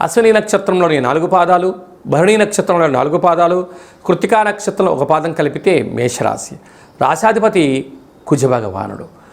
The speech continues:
కనుక, వీరికి తృతీయంలో గురు సంచార స్థితి ఉండడం వలన ఆ వినాయకుడు తల్లిదండ్రుల చుట్టూ మూడు మార్లు ప్రదక్షిణ చేస్తే ముల్లోకాలు ఎలా తిరిగి వచ్చాడని మనకు వేదాలు చెప్తున్నాయో,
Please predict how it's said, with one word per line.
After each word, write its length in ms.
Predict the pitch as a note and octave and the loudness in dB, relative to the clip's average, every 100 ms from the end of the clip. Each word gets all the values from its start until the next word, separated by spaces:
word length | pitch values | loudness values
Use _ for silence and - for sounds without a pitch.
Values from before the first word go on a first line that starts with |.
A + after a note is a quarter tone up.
| - - - - | -20 -20 -20 -6
కనుక, 540 | F#3 F#3 A3 D#3+ C#3+ D#3+ - - | -2 0 0 0 -2 -6 -14 -6
వీరికి 200 | E3+ F#3 | -2 0
తృతీయంలో 480 | E3+ D#3 A#3 A3 G#3+ | -2 0 2 4 2
గురు 140 | F3 | 2
సంచార 400 | F3+ F#3+ E3+ F3 | 0 0 0 0
స్థితి 260 | E3+ - D3 | 0 -2 0
ఉండడం 280 | C3+ C#3 D3 | 2 2 2
వలన 300 | D3+ D3+ D#3 - - - - - - | 2 0 -4 -12 -20 -20 -20 -8 0
ఆ 160 | F#3 | 2
వినాయకుడు 920 | G3+ E3+ E3+ G#3 A#3+ A#3 A3 F#3 E3+ F3+ | 2 -2 -2 2 2 2 4 4 4 2
తల్లిదండ్రుల 600 | D#3+ D#3+ F#3+ G#3+ G#3+ G#3+ G#3 | 0 2 2 2 2 2 2
చుట్టూ 420 | G#3 - - G#3 G3+ | 0 -2 2 6 6
మూడు 280 | F#3 F3 | 4 2
మార్లు 300 | F3 F3 F#3+ | 4 4 2
ప్రదక్షిణ 480 | G3+ F3+ D#3+ F#3+ G3+ F#3+ | 0 0 0 0 -2 0
చేస్తే 300 | F3+ - G3 | 0 2 2
ముల్లోకాలు 560 | E3+ D#3+ E3+ F3 F#3 G3 | 4 4 4 4 2 2
ఎలా 200 | F3 F3 | 2 0
తిరిగి 300 | F3 D#3 D#3+ | 0 0 2
వచ్చాడని 480 | D#3 D3+ E3+ D#3+ D#3 | 0 2 0 2 0
మనకు 300 | D#3 C3+ C#3 | -2 0 0
వేదాలు 400 | A#2+ B2+ D3 D3+ | 2 2 2 0
చెప్తున్నాయో, 800 | C#3+ - D3 C3+ D3 G3+ D#3+ | -2 0 0 2 4 4 2